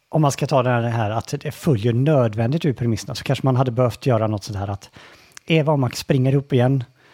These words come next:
Premiss två. Den enda anledningen till att folk springer ihop igen, eller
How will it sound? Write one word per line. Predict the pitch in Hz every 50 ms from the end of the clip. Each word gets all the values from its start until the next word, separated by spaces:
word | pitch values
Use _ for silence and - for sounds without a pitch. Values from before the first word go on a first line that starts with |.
| - - - _ _ _ _ -
Premiss | 151 139 139 127 -
två. | - - 147 127 104 92 - - - -
Den | - - 143 - -
enda | 214 196 180 151 135 165
anledningen | 170 156 135 127 127 117
till | 127
att | 127 123
folk | - 131 123 113 -
springer | - - - 143 135 135 143
ihop | 143 139 123 - -
igen, | 127 117 113 113 113
eller | 117 113 117 117 110 113 110 101